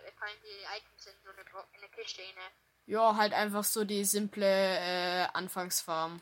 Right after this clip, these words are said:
Speaker 2: weil in der Java dann
Speaker 1: Ja.
Speaker 2: am Schluss baut man sich ja zur
Speaker 1: Ja, ja, die, ja,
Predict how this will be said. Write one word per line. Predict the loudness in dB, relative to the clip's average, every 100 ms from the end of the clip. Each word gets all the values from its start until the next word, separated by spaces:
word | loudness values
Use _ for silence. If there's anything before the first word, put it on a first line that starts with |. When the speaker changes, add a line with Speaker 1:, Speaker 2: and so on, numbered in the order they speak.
| -12
Speaker 2:
weil | -2 0 2 0 -4 _ -6
in | 2
der | 8
Java | 10 12 10 8
dann | 6 4
Speaker 1:
Ja. | 2
Speaker 2:
am | 0
Schluss | -2 2 2
baut | 4 4 4
man | 0
sich | 0
ja | 2 4
zur | 2 2
Speaker 1:
Ja, | 2 4 2
ja, | 2 -2
die, | -4 -10
ja, | -6